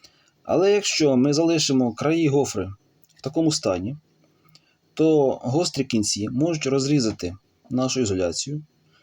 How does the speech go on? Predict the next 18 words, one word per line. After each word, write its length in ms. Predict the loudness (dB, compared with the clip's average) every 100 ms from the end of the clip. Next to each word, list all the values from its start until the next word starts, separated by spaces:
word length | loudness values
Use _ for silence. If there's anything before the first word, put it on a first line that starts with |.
| _ _ _ _ -2
на 160 | 2
одному 440 | 4 4 2 2 2
кінці 540 | 2 2 0 0 -2 _ _ _ _ _ _ _ _
коротнути 640 | 2 2 2 0 0 0
на 120 | -2
фазу, 540 | -2 2 2 0 -6 -10 -6
на 200 | -2 2
іншому 500 | 2 2 2 0 2
кінці 400 | -2 -2 -2 -4
коротнути 720 | -2 -2 0 0 -2 -2 -4
на 280 | -2 0 2
ноль 280 | 2 0 -2 _ _ _ _ _ _ _ _ _ _
і 220 | 0 0 0 0
перетворити 580 | 0 2 2 2 2
весь 400 | 2 4 2 0
оцей, 520 | -2 -2 0 0 -2 -8 -20 -12
е, 300 | -6 -4 -6 -10 -16 _ _ -6
металорукав 680 | -2 0 0 0 2 0